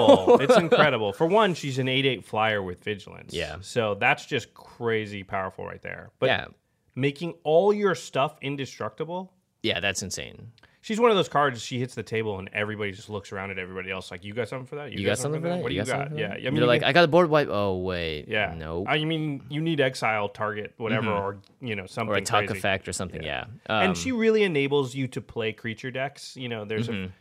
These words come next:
Speaker 2: creature decks are just hard to play in E D H 'cause there's so many board wipes that it's just
Speaker 1: Yeah.
Speaker 2: hard. But, you know, you need a bunch of Angel of, uh, Avacyns and stuff like that to sort of, like,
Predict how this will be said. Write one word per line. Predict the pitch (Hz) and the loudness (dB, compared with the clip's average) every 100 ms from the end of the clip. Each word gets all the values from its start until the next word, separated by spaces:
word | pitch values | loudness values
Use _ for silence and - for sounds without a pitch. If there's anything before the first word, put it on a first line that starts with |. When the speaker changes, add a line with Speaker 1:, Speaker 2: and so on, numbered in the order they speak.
| _ _ _ | _ _ _
Speaker 2:
creature | _ 220 254 | _ -4 2
decks | 214 - | 0 0
are | 127 | -4
just | 131 | -6
hard | - 117 | -2 -2
to | 117 | -2
play | - 113 | -4 -4
in | 110 | -4
E | |
D | 107 104 | -4 -4
H | 117 - | -4 -6
'cause | 104 95 | -8 -6
there's | 101 | -10
so | - 104 113 123 | -8 -4 0 2
many | 113 98 | 0 -6
board | 90 92 101 | -8 -6 -4
wipes | 92 87 - | -4 -6 -8
that | - 92 | -12 -12
it's | - | -10
just | 117 - | -10 -4
Speaker 1:
Yeah. | 76 | -2
Speaker 2:
hard. | 80 95 90 _ _ _ _ | -2 -4 -8 _ _ _ _
But, | 110 101 - | -4 -4 -6
you | 120 | -6
know, | 104 | -6
you | 107 | -4
need | 123 135 123 | -4 0 0
a | |
bunch | 104 107 101 | 0 -6 -6
of | 104 | -8
Angel | 104 104 104 95 95 95 101 | -8 -8 -6 -6 -8 -10 -12
of, | 101 95 - - | -12 -12 -14 -8
uh, | 127 107 - | -6 -4 0
Avacyns | 104 104 - 101 | -2 -2 -8 -8
and | 92 | -8
stuff | 87 110 - | -10 -10 -8
like | 95 - | -10 -6
that | 92 - | -6 -6
to | - | -14
sort | 107 107 | -10 -8
of, | 98 | -8
like, | 95 90 | -10 -12